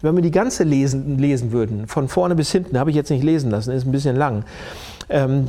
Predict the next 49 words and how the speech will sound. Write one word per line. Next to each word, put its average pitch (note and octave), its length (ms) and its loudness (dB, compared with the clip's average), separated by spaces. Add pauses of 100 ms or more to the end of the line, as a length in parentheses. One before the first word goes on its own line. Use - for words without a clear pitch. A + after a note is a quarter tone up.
(160)
dass C#3+ 180 -2
Petrus G3+ 400 -2
nämlich E3+ 240 2
nicht A#3+ 240 0
einfach F#3+ 400 -2
nur D#3+ 280 2
sagt, D#3+ 300 0
„Hier, D#3+ 160 0
Jesus D3+ 320 0
Christus D3 440 -2 (240)
ist C#3+ 260 2
auferstanden E3+ 720 0 (200)
und D#3 240 0
ich D3 120 0
erkläre F3+ 320 2
ihn G3 80 2
euch F#3 220 0
ein F#3 60 2
bisschen“, F3+ 280 0
sondern G#3 280 2
er G3 160 0
beweist A3 640 2
es, D#3+ 260 2
er F#3 120 2
beweist G3+ 500 2
ihn F3+ 100 4
in F3 60 4
der F#3 80 4
ganzen A3 280 0
Predigt. F#3+ 300 0
Mit F3 100 2
anderen G#3 240 2
Worten, A3 300 0 (260)
diese, E3 320 2
die F3+ 200 0
erste C4 360 2
Sache, A3 320 0
die E3 140 0
die E3+ 120 2
Zuhörer F#3 640 0
trifft, - 560 -2 (720)
und D3+ 180 0
ich B2+ 120 -2
sehe F#3 100 4
das D#3+ 140 2
immer G3 220 2
wieder, D#3 280 0 (220)
jemand E3 260 2
sagt, D#3+ 280 0